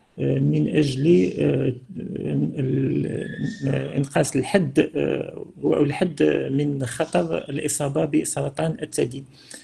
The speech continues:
هذا حتى هو مشكل كبير، ويفسر إلى حد ما، آه، إلى حد ما ال-،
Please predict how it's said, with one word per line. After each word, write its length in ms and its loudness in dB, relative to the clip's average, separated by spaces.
هذا 200 6
حتى 260 2
هو 160 6
مشكل 320 -2
كبير، 500 4
ويفسر 640 6
إلى 240 4
حد 300 -2
ما، 420 0
آه، 840 0
إلى 180 2
حد 280 0
ما 280 2
ال-، 960 -2